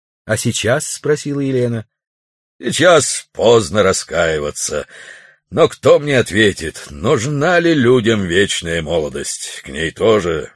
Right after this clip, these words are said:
привыкнуть надо». «А вы привыкли?» «Не сразу. Настоящая молодость бывает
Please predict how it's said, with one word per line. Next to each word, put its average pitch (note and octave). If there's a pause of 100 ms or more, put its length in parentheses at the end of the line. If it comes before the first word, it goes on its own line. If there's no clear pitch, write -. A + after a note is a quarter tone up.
(140)
привыкнуть D2+
надо». D2 (720)
«А D3
вы B2+
привыкли?» G2+ (680)
«Не B1+
сразу. - (840)
Настоящая F#2
молодость G2
бывает F2